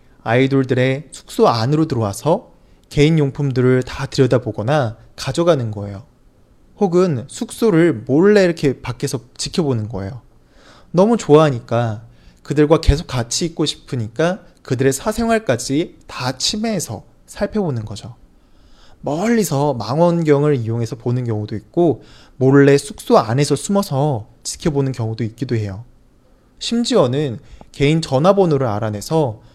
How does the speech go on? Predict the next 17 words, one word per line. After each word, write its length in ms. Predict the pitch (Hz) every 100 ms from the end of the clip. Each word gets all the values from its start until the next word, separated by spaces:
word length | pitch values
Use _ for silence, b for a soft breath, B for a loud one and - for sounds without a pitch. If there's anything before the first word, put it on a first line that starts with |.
| b
수백 460 | - 208 247 247
번 180 | 220 196
전화를 420 | - 127 131 135
걸거나 600 | 123 104 107 110 175 254 b b b b
문자를 460 | 127 143 165 202 190
하기도 320 | 180 160 123
하고 460 | 101 - 180 302 _ _
주민등록번호를 880 | - 160 202 180 165 160 131 117 127
알아내서 760 | 143 120 117 104 - 175 113 b b b
그것을 400 | 165 185 185 151
이용하는 600 | 120 147 165 131 110 123 - -
그런 240 | 147 151
팬들도 400 | 165 233 226 147
생기게 340 | 147 185 180 151
됐어요. 460 | 110 - 92 90 - _ _ _ _ b b b b b
아무리 480 | 113 131 139 135
팬이고 840 | - 208 214 208 123 117 139 113